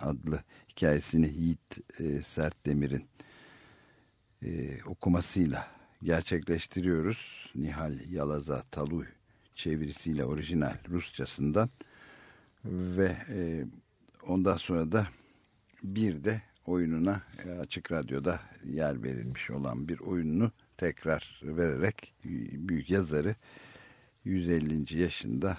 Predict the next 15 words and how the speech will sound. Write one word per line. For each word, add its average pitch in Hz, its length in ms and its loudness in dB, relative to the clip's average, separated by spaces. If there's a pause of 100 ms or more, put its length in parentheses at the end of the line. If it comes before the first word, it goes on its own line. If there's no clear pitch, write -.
anmaya 73 540 2 (360)
sürdüreceğiz. - 800 -2 (1080)
Evet, 113 240 6
bitiriyoruz 127 500 8
şimdi. 113 340 6
Bitirirken 120 640 8
Joe 107 220 10
Strummer 104 560 8 (540)
doğmuş, 98 720 4 (160)
e, 92 160 6
pardon, 80 400 4
ölüm 98 320 8
yıl 90 200 6
dönümü 90 440 10
bugün. 90 500 4